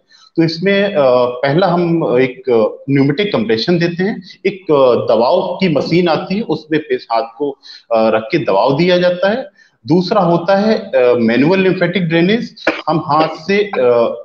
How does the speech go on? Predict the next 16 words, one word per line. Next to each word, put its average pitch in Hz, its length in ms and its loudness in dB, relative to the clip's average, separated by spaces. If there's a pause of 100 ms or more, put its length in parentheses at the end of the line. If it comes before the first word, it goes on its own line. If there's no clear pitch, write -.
(160)
जो 143 420 2
lymph 143 360 0
node 131 640 -2
हैं, 220 260 -4 (160)
उनको 160 220 0
active 180 380 0
करने 156 260 0
का 170 120 0
काम 160 280 0
करते 165 280 -2
हैं 277 260 -6 (120)
और 208 160 0
जो 247 260 -2
swelling 170 480 0
है, 240 80 0
उसको, 160 580 -4